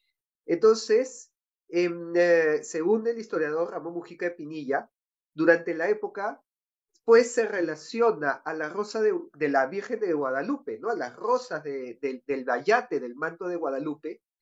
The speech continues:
que anunciaban, que profetizaban la llegada de una rosa en América, que vendría a ser Santa Rosa de Lima, ¿no? Entonces, esta, eh, eh, eh, la, la madre y la hija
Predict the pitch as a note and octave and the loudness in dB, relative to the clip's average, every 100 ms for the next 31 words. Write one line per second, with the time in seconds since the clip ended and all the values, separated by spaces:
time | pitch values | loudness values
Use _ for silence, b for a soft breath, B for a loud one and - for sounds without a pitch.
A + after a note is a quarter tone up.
0 | _ _ _ _ _ F3+ E3+ F#3 F3 - | _ _ _ _ _ 4 4 0 -8 0
1 | C4 G3 A#2+ - _ _ _ - F3+ - | 2 2 0 -6 _ _ _ -4 -4 -2
2 | F3 - E3 D#3 - G3+ A3 - - D3+ | -4 -6 -10 -6 -2 0 0 -4 -8 -6
3 | D3+ D3 E3+ F3+ F3+ F#3+ E3 G3+ G3+ D#3+ | -4 -2 -2 -2 -6 -6 -6 -8 -8 -8
4 | C3+ C3 C#3 - D3 - _ D3 C3 C#3+ | -8 -6 -8 -8 -10 -12 _ -6 -6 -6
5 | D#3 - E3 G#3+ C#3 B2 B2+ D3 C#3+ A2+ | -8 -6 -10 -10 -12 -10 -12 -12 -10 -10
6 | G#2+ F#2 _ _ _ b b b b D3+ | -10 -16 _ _ _ b b b b 0
7 | A#3+ B3 F3 A3 A3 A#3 B3+ - b b | 0 0 -2 0 0 0 -4 -6 b b
8 | _ G#3 G#3 G#3+ - A#3 - G3 - F#3 | _ -2 -2 0 4 4 2 -4 -4 -16
9 | - - F3 - - F3 F3 F3+ F3+ E3+ | -18 -12 -12 -12 -6 -4 -2 -2 -2 -2
10 | E3 E3+ G#3+ A3 A3+ D#3+ F3 - - | -4 0 2 0 0 -2 -4 -4 -6